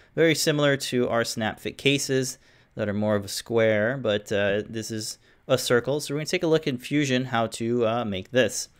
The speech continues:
Now I have another version. You'll notice here on the tabs, they have sort of these, uh, reliefs right there, and that kinda gives the, uh, the tabs a bit more room to flex like that. You don't necessarily need those.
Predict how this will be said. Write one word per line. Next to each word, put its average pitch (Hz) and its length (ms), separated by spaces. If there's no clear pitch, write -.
Now 147 100
I - 20
have 202 120
another 151 480
version. 120 520
You'll 131 120
notice 143 300
here 139 140
on 131 60
the 117 80
tabs, 135 460
they 123 80
have 123 260
sort 123 240
of 110 140
these, 104 340
uh, 92 400
reliefs 110 500
right 139 200
there, 151 180
and 120 240
that 131 160
kinda 143 220
gives 123 340
the, 104 340
uh, 98 160
the 101 100
tabs 120 420
a 120 80
bit 151 260
more 139 260
room 113 260
to - 120
flex - 460
like 101 180
that. 131 260
You 160 80
don't 190 180
necessarily 156 580
need 139 220
those. 151 480